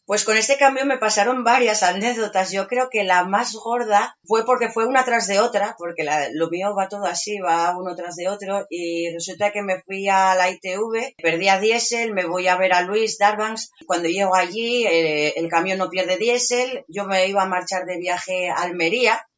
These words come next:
eh, entonces, bueno, ya empieza todo, eh, pues mal. <laughs> Eh, nada, vuelvo a la I T V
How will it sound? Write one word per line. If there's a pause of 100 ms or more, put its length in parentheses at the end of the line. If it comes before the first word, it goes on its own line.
eh,
entonces,
bueno,
ya
empieza
todo,
eh,
pues
mal. (100)
<laughs> (760)
Eh,
nada,
vuelvo
a
la
I
T
V